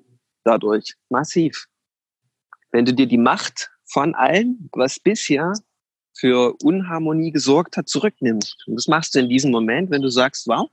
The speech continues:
der versucht's grad. Der zieht alle Register, ja, aber ich hab großen Spaß daran, dass das nichts mit mir macht.“ Ja.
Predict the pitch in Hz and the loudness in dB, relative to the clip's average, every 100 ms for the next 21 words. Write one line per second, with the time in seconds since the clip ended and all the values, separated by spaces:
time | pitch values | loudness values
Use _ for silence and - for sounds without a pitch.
0 | _ - _ _ _ _ 135 117 - 143 | _ -20 _ _ _ _ 2 2 2 0
1 | 247 359 - - 113 101 - - _ _ | 0 -4 -6 -4 0 0 0 -10 _ _
2 | _ _ _ _ - 113 110 110 110 165 | _ _ _ _ -4 0 0 -2 -6 -12
3 | - - 151 - 110 156 156 139 208 - | -10 -4 -2 0 0 2 0 -2 -2 0
4 | 180 143 107 165 202 120 117 123 113 _ | 2 2 2 0 -2 -4 -2 -4 -6 _
5 | _ _ _ _ _ - 123 143 - 135 | _ _ _ _ _ -2 2 0 0 0
6 | 143 160 160 - 113 - 151 156 165 180 | 2 0 -4 0 0 2 0 0 -2 -4
7 | 185 - 143 - 147 160 - - 135 143 | -4 -2 -2 0 0 0 0 -4 0 2
8 | 139 143 - - - _ _ _ _ - | 4 2 0 -10 -14 _ _ _ _ -12
9 | 110 104 104 | -6 -6 -6